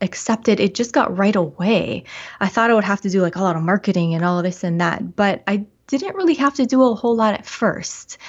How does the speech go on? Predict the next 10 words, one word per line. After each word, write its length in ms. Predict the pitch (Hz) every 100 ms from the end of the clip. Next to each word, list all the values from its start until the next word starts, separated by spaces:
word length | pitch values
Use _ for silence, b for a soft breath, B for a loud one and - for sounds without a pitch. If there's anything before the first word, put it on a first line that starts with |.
| B B B B B -
And 540 | 220 220 220 220 226 - -
what 220 | 214 233
eventually 580 | 208 - 285 - 415 220
happened 640 | - 262 359 - 165 170
was 240 | 185 190 196
the 100 | 175
readers 720 | 180 220 277 277 262 247 -
of 240 | 214 196
my 240 | 190 165 -
ebook 680 | 247 339 165 180 - -